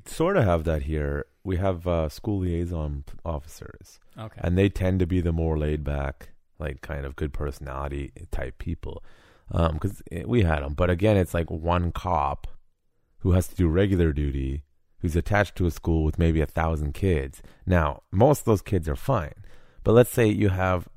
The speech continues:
Speaker 1: you know, fifty kids in that thousand-person school that have issues. So that one cop who has to do regular duty can't really do too much.
Speaker 2: Yeah.
Speaker 1: Now, I had, you know, incidents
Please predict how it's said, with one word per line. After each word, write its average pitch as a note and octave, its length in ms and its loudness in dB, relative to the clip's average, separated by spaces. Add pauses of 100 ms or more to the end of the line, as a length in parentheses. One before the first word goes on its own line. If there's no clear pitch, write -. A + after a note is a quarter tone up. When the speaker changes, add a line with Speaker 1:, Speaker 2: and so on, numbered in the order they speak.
(100)
Speaker 1:
you G2 80 -2
know, D#2+ 100 -2
fifty G#2+ 460 0
kids G2 340 0
in E2+ 120 2
that D#2+ 200 -2
thousand-person E2+ 640 -2
school F#2 380 -2
that D2+ 160 0
have D#2 180 -4
issues. - 400 -4
So - 160 -16
that F#2 240 -4
one F#2+ 240 -6
cop G2 380 -4
who F2 80 -6
has F2 140 -2
to F2 80 -12
do F2 140 -2
regular D#2+ 380 -6
duty D2+ 480 -6 (840)
can't C3+ 260 0
really F#2+ 220 4
do G2+ 280 -2
too F#2 220 -4
much. - 480 -4
Speaker 2:
Yeah. G2 240 -12 (500)
Speaker 1:
Now, F2 200 0
I F#2 100 2
had, G2+ 140 4
you E2 260 -2
know, D2 160 -8
incidents D#2 560 -6